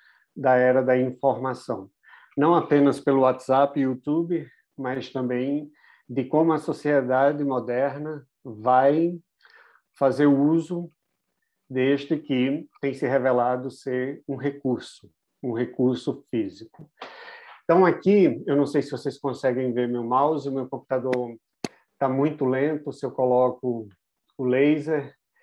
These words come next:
ele fica devagar, quase parando. Vamos tentar aqui mais uma vez. Olha, só pra me desmentir, ele não tá, tá, não tá tão ruim não, né?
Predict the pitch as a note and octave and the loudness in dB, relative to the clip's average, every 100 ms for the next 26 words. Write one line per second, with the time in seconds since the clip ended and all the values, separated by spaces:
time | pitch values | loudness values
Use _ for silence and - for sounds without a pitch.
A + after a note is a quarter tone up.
0 | _ _ _ _ D3+ D3 F3 F3 E3+ G#3 | _ _ _ _ -6 -4 -6 -4 -2 -4
1 | G#3+ B3 D4+ D4+ D4 C4 A#3+ A3+ - G3 | -2 -4 -4 -6 -6 -8 -8 -12 -4 -2
2 | F#3+ - D#3+ D3 D#3 F#3+ G3 F3+ C#3+ _ | -2 -2 0 2 0 -2 -6 -10 -12 _
3 | _ C3 C#3 C3 C#3 - B2 A#2+ C3 B2+ | _ -2 -2 2 0 2 0 0 -2 -2
4 | C3 - _ B3+ C3 B2 A#2 A#2+ A2+ B2+ | -4 -10 _ -6 -2 -2 -2 -4 0 0
5 | D#3 E3 - _ _ _ _ _ _ _ | 0 -4 -14 _ _ _ _ _ _ _
6 | _ _ _ _ _ _ _ _ _ _ | _ _ _ _ _ _ _ _ _ _
7 | _ _ A4 G#4 - A4+ D3+ A#2 G#2+ - | _ _ -20 -18 -18 -8 -4 -4 -6 -14
8 | _ _ C3 C#3 C#3 C#3 C3+ B2+ B2+ - | _ _ 0 2 2 2 2 0 0 0
9 | C3+ C#3 C#3+ - C3 C3 C3 C3 _ - | 0 2 0 0 -2 0 0 -2 _ -8
10 | D#3+ D3 D#3 E3+ E3+ C#3 D3 C#3 B2 A#2 | -4 0 0 4 2 4 4 4 2 -2
11 | D3 | -4